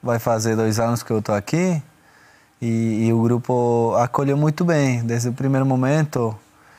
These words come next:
E, e como falei, e, e como fala você também, é, a semana do treino é muito importante, muito que, que o que o treinador vê, né?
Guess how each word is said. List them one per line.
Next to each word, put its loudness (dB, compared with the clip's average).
E, 0
e 0
como -2
falei, -2
e, -8
e -8
como -2
fala -2
você -4
também, -2
é, -6
a 0
semana -2
do -2
treino -2
é 0
muito 0
importante, -2
muito -4
que, -4
que -6
o -2
que -6
o -4
treinador -2
vê, -2
né? -2